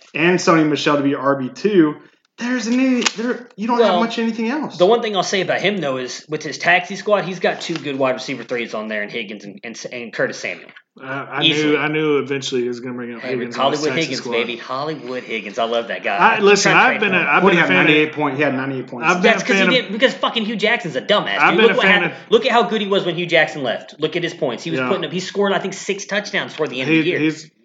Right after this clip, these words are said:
Speaker 2: He was
Speaker 3: I,
Speaker 2: awesome.
Speaker 3: he's gonna be, he's gonna be decent. I mean
Speaker 2: But the one thing I'll say about Renfro is it's well deserved why his team's sucking, 'cause the year he picked Leonard Fournette, I told him to take Christian McCaffrey number one, 'cause I told him Fournette was gonna suck, and he didn't <laughs> listen to me. So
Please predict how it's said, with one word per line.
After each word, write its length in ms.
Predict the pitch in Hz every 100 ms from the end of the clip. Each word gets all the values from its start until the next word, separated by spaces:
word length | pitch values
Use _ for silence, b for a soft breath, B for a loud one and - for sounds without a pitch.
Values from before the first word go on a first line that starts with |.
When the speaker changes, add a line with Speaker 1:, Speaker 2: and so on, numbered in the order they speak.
| - -
Speaker 2:
He 100 | 202
was 160 | 220
Speaker 3:
I, 40 | - 165
Speaker 2:
awesome. 160 | 190
Speaker 3:
he's 140 | 202 269
gonna 140 | 240 214 185
be, 60 | 156
he's 140 | 196
gonna 160 | 214 220
be 260 | 214 185 - -
decent. 460 | 147 147 - 165 175
I 80 | 165
mean 100 | 156
Speaker 2:
But 420 | 233 165 - - 143
the 80 |
one 200 | 170 233
thing 160 | 240 226
I'll 80 | 220
say 160 | 233
about 200 | 226 214
Renfro 540 | 208 214 214 233 226 -
is 240 | 156 139
it's 160 | 165 156
well 220 | 165 185
deserved 480 | 175 151 175 190 175
why 200 | 160 165
his 180 | 180 -
team's 200 | 185 151
sucking, 360 | 190 185 202
'cause 160 | 185 135
the 80 | 139
year 220 | 139 170
he 100 | 175
picked 220 | 175 175
Leonard 280 | 165 165 165
Fournette, 240 | 170 170 135
I 100 | 127
told 280 | 156 151
him 120 | 143 131
to 40 |
take 240 | 135 131
Christian 260 | 131 120 123
McCaffrey 380 | 113 123 107 113
number 180 | 110 107
one, 240 | 110 98
'cause 120 | 107
I 80 | 120
told 260 | - 135 113
him 60 |
Fournette 280 | - 117 107
was 120 | 104
gonna 160 | 104 98
suck, 260 | - 95 -
and 100 | 113
he 60 |
didn't 200 | 117 117
<laughs> 20 | -
listen 260 | - 98
to 180 | - 98
me. 100 | 95
So 340 | - 143 117